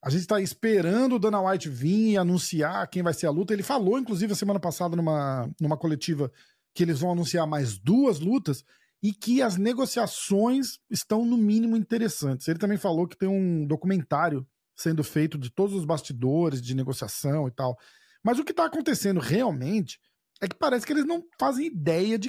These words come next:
quem que vai ser o, a luta principal. De repente, eles tão pra anunciar a luta principal e o co-main event do U F C trezentos.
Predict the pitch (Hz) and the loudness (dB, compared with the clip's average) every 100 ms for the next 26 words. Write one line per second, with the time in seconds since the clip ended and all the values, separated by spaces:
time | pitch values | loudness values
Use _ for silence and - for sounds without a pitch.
0 | - 170 180 190 220 240 - 196 233 262 | -4 -2 -2 -2 -4 -4 0 2 2 0
1 | 262 269 247 233 - 254 - 226 269 190 | 0 0 0 -2 -4 -2 -2 0 0 0
2 | 170 175 240 233 - _ 185 170 233 220 | -2 0 -2 -2 -12 _ -4 -2 0 2
3 | 220 - 196 175 180 175 151 - 123 170 | 0 2 2 2 0 -2 -2 -4 -2 0
4 | 208 208 196 269 370 277 294 254 254 262 | 0 0 2 2 2 -2 0 0 2 2
5 | 269 196 160 190 175 190 - 180 214 175 | 0 0 0 -2 0 -2 -2 -4 -2 0
6 | 147 | -2